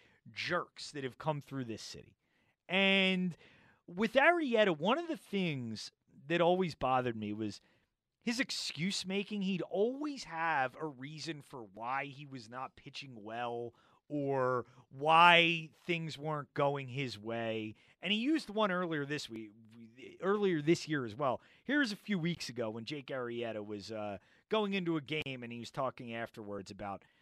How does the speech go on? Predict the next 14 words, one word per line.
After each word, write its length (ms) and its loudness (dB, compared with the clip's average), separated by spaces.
you 160 -8
know, 140 -6
he, 160 -10
he 160 -10
was, 120 -8
he 160 -12
was 160 -10
pitching, 500 -6
uh, 220 -6
he 80 -6
was 80 -6
pitching 480 -10
on, 220 -8
on, 280 -8